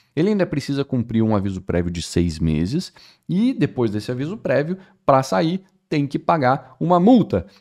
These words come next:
que é de seis meses de, do valor de aluguel proporcional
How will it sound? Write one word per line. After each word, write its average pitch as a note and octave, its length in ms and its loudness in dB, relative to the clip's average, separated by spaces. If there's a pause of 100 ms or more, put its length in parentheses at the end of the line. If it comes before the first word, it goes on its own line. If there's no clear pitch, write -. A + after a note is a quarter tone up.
(160)
que D3+ 220 -2
é D#3 160 2
de G3 420 -2 (1000)
seis F#3+ 500 0
meses E3 560 4
de, B2+ 180 -2
do A#2+ 280 -2
valor B2 260 6
de C3+ 80 4
aluguel C#3 300 4
proporcional D#3+ 1080 2